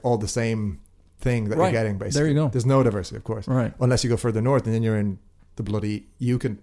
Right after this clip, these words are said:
Speaker 1: or whatever it's
Speaker 2: Yeah.
Speaker 1: called. Yeah.
Speaker 2: Another wonderful lesson in geography. Thank you, Neil.
Speaker 1: Free of
Speaker 2: Uh,
Speaker 1: charge.
Speaker 2: eh,
Speaker 1: Free of
Speaker 2: well,
Speaker 1: charge.
Speaker 2: for now.
Speaker 1: How are we not charging for this? Yeah.
Speaker 2: <laughs> All the geography content. So,
Speaker 1: Yeah.
Speaker 2: Neil, I'm gonna take you to Vancouver.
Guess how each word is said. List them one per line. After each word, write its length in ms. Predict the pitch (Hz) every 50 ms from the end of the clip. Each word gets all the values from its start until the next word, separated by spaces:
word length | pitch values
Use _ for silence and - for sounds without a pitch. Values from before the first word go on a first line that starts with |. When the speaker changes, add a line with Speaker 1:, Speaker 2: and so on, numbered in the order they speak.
| - -
Speaker 1:
or 80 | 110 104
whatever 240 | 104 107 104 120
it's 100 | 147 190
Speaker 2:
Yeah. 40 | 196
Speaker 1:
called. 220 | 113 113 - - -
Yeah. 200 | - 127 117 104 - - - - - _ -
Speaker 2:
Another 280 | 135 139 143 214 233
wonderful 380 | 196 190 190 190 180 - 190 165
lesson 280 | 139 131 - - 139 135
in 100 | 131 127
geography. 540 | 117 120 107 107 117 104 185 - - - 123
Thank 240 | - 139 139 120 123
you, 60 | - 175
Neil. 200 | 147 110 127 131
Speaker 1:
Free 520 | - - - - - - - - 127 123
of 80 | 113 -
Speaker 2:
Uh, 60 | 135
Speaker 1:
charge. 300 | 123 107 104 - - - - -
Speaker 2:
eh, 140 | - - -
Speaker 1:
Free 200 | - 139 131 131
of 60 | 127
Speaker 2:
well, 80 | 131
Speaker 1:
charge. 200 | 131 117 107 104
Speaker 2:
for 120 | - 123 117
now. 240 | 117 131 131 107 87
Speaker 1:
How 280 | - 175 190 220 214
are 80 | 202 185
we 100 | 180 170
not 140 | 170 160 147
charging 320 | - 160 147 139 131 131 107
for 80 | 117
this? 200 | 110 110 - - -
Yeah. 280 | - 135 123 - - 135 - -
Speaker 2:
<laughs> 140 | - - 135
All 140 | 156 185 180
the 120 | 175 160
geography 560 | 135 123 131 120 131 151 147 139 135 - 143
content. 400 | - - 135 127 123 123 123 104 - - - - - - - -
So, 120 | - 208
Speaker 1:
Yeah. 60 | 196 202
Speaker 2:
Neil, 100 | 226 220
I'm 60 | 202
gonna 120 | 226 262
take 220 | 262 - 226 214 -
you 60 | 196
to 60 | 175
Vancouver. 580 | 156 160 143 131 - 226 233 202 185 139 123